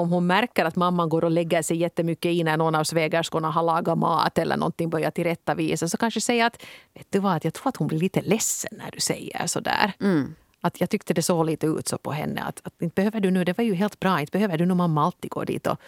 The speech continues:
Speaker 1: och, och veta bäst, va?
Speaker 2: Nej.
Speaker 1: Att det var ju riktigt bra.
Speaker 2: Jo, ja, att
Speaker 1: För
Speaker 2: hon
Speaker 1: det är
Speaker 2: hon
Speaker 1: lättare för dig att säga det till din mamma än för en av de där svägerskorna.
Speaker 2: Jo, ja, för då kan du säga att, "Nej, men hon gör köttbullar på det där viset och det blir helt bra. Och nu
Speaker 1: Ja,
Speaker 2: äter
Speaker 1: ja.
Speaker 2: vi dem och så är det så."
Speaker 1: Vi äter dina köttbullar sen en annan gång. Nu,
Speaker 2: Exakt.
Speaker 1: mamma, nu,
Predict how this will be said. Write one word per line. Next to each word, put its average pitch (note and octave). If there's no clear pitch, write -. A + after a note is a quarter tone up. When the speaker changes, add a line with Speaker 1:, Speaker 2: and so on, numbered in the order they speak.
Speaker 1:
och, -
och D#3
veta -
bäst, -
va? -
Speaker 2:
Nej. F#3+
Speaker 1:
Att E3
det G#3+
var A3+
ju G3+
riktigt -
bra. -
Speaker 2:
Jo, F4
ja, F3
att F3
Speaker 1:
För G#3+
Speaker 2:
hon C4+
Speaker 1:
det D4
är D4
Speaker 2:
hon D4+
Speaker 1:
lättare A3+
för A#3+
dig B3+
att D#3+
säga F3
det D#3+
till D#3
din E3
mamma D#3+
än D3
för E3
en D#3+
av D3
de D#3
där D3+
svägerskorna. -
Speaker 2:
Jo, D4
ja, G3+
för -
då A#3
kan B3
du A#3
säga A#3+
att, A#3
"Nej, A#3+
men B3+
hon D#4+
gör C#4
köttbullar G3+
på F3
det E3+
där D#3+
viset -
och E3+
det B3
blir D4
helt G#3
bra. C3+
Och -
nu C4+
Speaker 1:
Ja, A#3+
Speaker 2:
äter A#3+
Speaker 1:
ja. B3
Speaker 2:
vi G#3
dem F3+
och -
så -
är D#3
det D3+
så." -
Speaker 1:
Vi G#3
äter A#3
dina C4
köttbullar D#3+
sen C#3+
en D#3
annan D#3+
gång. -
Nu, A3
Speaker 2:
Exakt. -
Speaker 1:
mamma, F3
nu, F#3